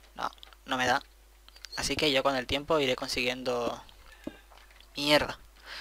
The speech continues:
Iré consiguiendo pistones y todo esto, iré haciendo, iré aumentando la, poco a poco con la eficiencia y,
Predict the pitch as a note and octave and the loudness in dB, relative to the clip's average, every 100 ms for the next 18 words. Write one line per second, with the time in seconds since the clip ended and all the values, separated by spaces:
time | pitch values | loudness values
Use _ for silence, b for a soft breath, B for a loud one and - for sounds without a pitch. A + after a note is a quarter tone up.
0 | B C#3+ C#3 C#3+ C#3 C3 C3 B2+ A#2 - | B 0 0 0 -2 -2 -4 -4 -6 -6
1 | - G#3+ G#3+ F#3+ D3 D#3 F3+ F3+ D#3 C3 | 4 6 8 4 0 -2 -2 -4 0 0
2 | B2+ B2+ F3 F#3 F3 D3+ C3 C3+ C3+ C3+ | 0 0 -2 -4 -4 -2 0 2 0 -2
3 | C3 C3+ C3+ C3 B2 - B B B B | -2 0 4 2 2 -4 B B B B
4 | C#3+ C3 C3 D3+ C#3 C3 B2 B2+ - D3 | 2 2 2 2 2 0 -2 -2 -2 -2
5 | - F3 C3 - - - | -2 0 0 -2 -4 -8